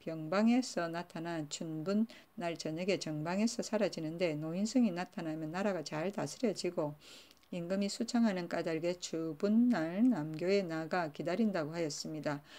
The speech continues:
본조에서 춘분, 추분에 노인성을 제사 지내는 것은 대개 가을에 나타나고 봄에 사라지는 뜻을 취하여 이를 제사 지내는 것입니다.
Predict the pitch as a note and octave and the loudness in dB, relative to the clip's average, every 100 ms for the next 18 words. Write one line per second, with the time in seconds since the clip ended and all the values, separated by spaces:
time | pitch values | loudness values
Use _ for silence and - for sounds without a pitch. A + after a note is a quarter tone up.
0 | - - F#3 F#3 F3+ E3+ E3+ E3 - E3 | -18 -6 -2 0 0 0 -2 -2 -4 -4
1 | D#3 F#3+ F#3+ - E3 D3+ F#3 F#3+ D#3+ F3+ | -4 -2 -4 -4 -6 -2 -2 0 -2 -2
2 | D3+ E3 F3+ A3+ F#3 D#3 D3 F3+ F3+ D#3 | -2 -4 -2 0 0 -4 -4 -4 -4 -6
3 | D#3+ F#3+ F#3+ - F3 D#3 D3+ D3+ F#3 - | -4 -2 -2 -2 -6 -6 -4 -2 -2 -2
4 | D3 F3 A#3 E3+ F3 - E3+ D3+ D#3+ F3 | 0 2 2 0 -4 -6 -6 -4 -6 -6
5 | - - - - G3+ G3+ F3 G#3 G3 F3+ | -10 -18 -8 0 2 2 2 2 2 2
6 | F3 F3 F#3+ G3 G#3+ - - E3 F3 E3 | -4 -4 -4 0 -2 -2 -2 2 2 2
7 | F#3 F3+ E3 G3 C4 - D3 F3+ F3 E3 | 2 4 4 4 2 0 -4 -4 -4 -4
8 | D#3 E3+ F3+ D3 - D3+ D3 D3 | -2 -2 -4 -6 -4 -4 -2 -4